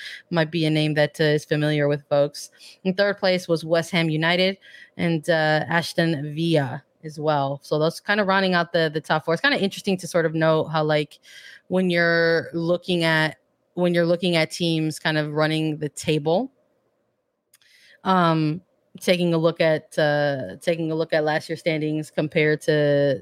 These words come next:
to this year's standings, uh, you have Chelsea at the top of the table, like, for the last several seasons, quite frankly. There hasn't really been a change from, you know, last year to this year in terms of, uh,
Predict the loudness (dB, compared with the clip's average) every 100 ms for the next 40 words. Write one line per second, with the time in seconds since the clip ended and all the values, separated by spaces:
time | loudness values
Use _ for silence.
0 | -4 -4 0 -2 0 0 2 4 4 2
1 | -2 -14 -20 -20 -20 -20 -6 -4 -4 -6
2 | -12 -20 _ _ _ -12 -4 0 2 0
3 | -2 -2 -2 0 0 0 0 0 0 -2
4 | -6 -6 -4 -2 -4 -4 -12 _ _ _
5 | _ _ -2 -2 -4 _ -2 0 2 0
6 | -2 0 2 0 -2 -8 -20 _ -10 -2
7 | -2 -2 -8 -8 -10 -14 -20 -20 -20 _
8 | -2 -2 -2 -2 -2 0 2 2 2 2
9 | 0 2 0 0 -4 -6 -4 -4 -4 -8
10 | -10 -14 -20 -20 -20 _ 0 0 0 0
11 | -2 -8 _ -4 -2 0 -2 -4 0 0
12 | 0 0 2 2 0 -4 -4 -4 -4 -4
13 | -4 -6 0 -2 0 0 0 -4